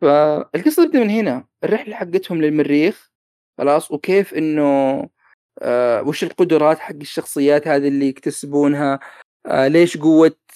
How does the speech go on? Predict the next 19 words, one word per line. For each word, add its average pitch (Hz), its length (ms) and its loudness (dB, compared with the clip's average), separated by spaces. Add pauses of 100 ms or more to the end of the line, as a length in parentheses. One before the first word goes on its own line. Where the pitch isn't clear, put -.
(100)
كل 170 240 2
شخصية - 440 0
تفرق 147 320 -4
من 147 220 2
الثانية. 147 680 0 (400)
فبض-، 185 920 -2
فليش 180 760 0
الحشرات 170 520 0
صارت 170 360 0
كذا؟ 165 360 2 (420)
هل 165 140 2
المريخ، 180 720 2
يعني، 127 420 -6 (480)
التط-، - 440 -12
التطور 160 720 0
اللي 139 120 -2
صار 151 260 0
للحشرات 151 800 -4
هذه 139 300 0